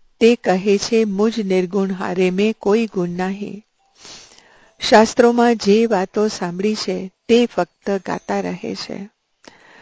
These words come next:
અચ્યુતમ કેશવમ જેવી રીતે પોપટને શીખવાડાય છે, કહે છે, બાબા, આવીને અમને બધાને પાવન બનાવો.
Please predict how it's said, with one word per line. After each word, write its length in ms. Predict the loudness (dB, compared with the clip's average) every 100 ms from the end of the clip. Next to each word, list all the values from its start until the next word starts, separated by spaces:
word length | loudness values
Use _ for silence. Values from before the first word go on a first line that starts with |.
| -20 _ -4
અચ્યુતમ 680 | -4 0 0 0 -4 -6 -10
કેશવમ 840 | 0 2 2 0 -2 -4 -4 -10 _ _ _ _ _ _ _ _ _
જેવી 400 | 8 10 10 8
રીતે 360 | 4 2 4 2
પોપટને 720 | 4 0 2 0 -2 0 0
શીખવાડાય 680 | 2 -4 -4 -4 -2 0 0
છે, 360 | -2 -6 -8 -10 _ _ _ _ _ _ _ _ _
કહે 320 | -2 0 0 -2
છે, 380 | -4 -8 -8 _ _
બાબા, 400 | -2 -2 -2 -4 -6 _ _ _ _ _ 0
આવીને 500 | 2 4 2 4 2
અમને 300 | 2 0 0
બધાને 680 | -2 -6 -6 -4 0 0
પાવન 460 | -2 -6 -6 -6 -6
બનાવો. 540 | -6 -4 -6 -6 -10